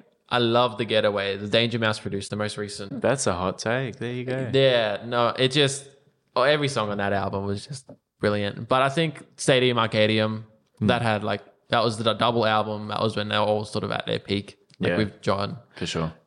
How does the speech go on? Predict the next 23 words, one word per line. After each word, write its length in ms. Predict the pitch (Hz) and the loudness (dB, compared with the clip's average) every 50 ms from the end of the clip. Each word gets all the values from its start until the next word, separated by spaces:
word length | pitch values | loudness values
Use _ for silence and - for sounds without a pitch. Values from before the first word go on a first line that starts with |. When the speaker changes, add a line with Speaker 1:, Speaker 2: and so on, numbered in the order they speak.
| _ _ _ _ _ _ _ - | _ _ _ _ _ _ _ 2
Speaker 1:
But 120 | 160 165 | 4 6
yeah, 140 | 180 180 156 | 6 6 4
it's 180 | 127 135 135 151 | 4 0 -2 -2
a 40 | 147 | -2
hard 180 | 156 151 147 - | 0 -2 -2 -2
question. 340 | 156 160 156 - - 101 101 | -4 -4 -4 -6 -8 -10 -10
It's 80 | 101 | -8
a 60 | 120 117 | -6 -2
very 200 | 120 123 160 143 | 2 2 4 4
hard 200 | 131 151 127 131 | 4 2 0 0
Speaker 2:
<laughs> 40 | 117 | 0
Speaker 1:
question. 260 | 123 123 110 117 98 | 0 0 -2 -4 -4
We'll 100 | 113 117 | -6 -4
come 220 | 117 151 143 135 127 | 0 0 0 2 2
back 180 | 135 123 127 - | 0 0 0 0
for 140 | - 127 117 | 2 4 4
our 180 | 110 107 107 110 | 4 4 2 0
top 280 | - - 113 - - | 0 -2 -2 -2 0
fives 720 | - 120 110 104 104 101 101 101 104 - - - - - - - | 0 2 4 4 4 2 0 -2 -4 -6 -8 -8 -10 -12 -6 -2
and 160 | 107 107 101 | 0 2 2
then 220 | 104 98 98 98 | 2 2 2 2
Speaker 2:
Yes, 220 | 95 95 - - - | 0 0 -4 -4 -4
indeed. 500 | 92 90 90 90 90 90 87 82 82 - | -2 0 2 2 4 4 2 0 -2 -6